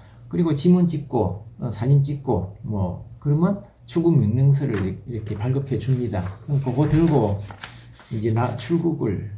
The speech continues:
하시면, 음, 되겠습니다. 이렇게 뭐, 예, 절차가 그리 복잡하진 않습니다. 뭐 어려-, 어려운 일 있으면 연락 주십시오.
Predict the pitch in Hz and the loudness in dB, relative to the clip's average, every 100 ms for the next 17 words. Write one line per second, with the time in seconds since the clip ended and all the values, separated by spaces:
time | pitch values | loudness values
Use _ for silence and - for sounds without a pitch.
0 | - - 135 143 113 92 87 - - - | -12 -8 -2 2 2 2 -2 -10 -16 -18
1 | - 101 98 98 113 - 107 101 98 101 | -10 -6 -4 -4 -6 -4 -2 -2 -2 -6
2 | - - - - - 113 110 107 107 98 | -10 -10 -10 -10 -10 -10 -8 -8 -6 -8
3 | - - - - - - - - - 104 | -10 -14 -14 -16 -20 -20 -20 -20 -12 -2
4 | 104 104 101 151 139 160 139 117 107 127 | 0 0 0 0 0 0 0 -2 -4 -6
5 | - 139 151 147 143 87 90 113 107 95 | -2 0 2 2 2 2 -2 -4 -4 -4
6 | 87 - - - - - - _ - - | -6 -10 -18 -20 -20 -20 -20 _ -20 -20
7 | - - - - 113 123 147 170 165 180 | -20 -20 -16 -4 -2 2 4 4 6 6
8 | 170 143 117 - 151 139 143 147 139 135 | 6 6 2 -2 0 2 2 0 -2 -4
9 | - - | -6 -4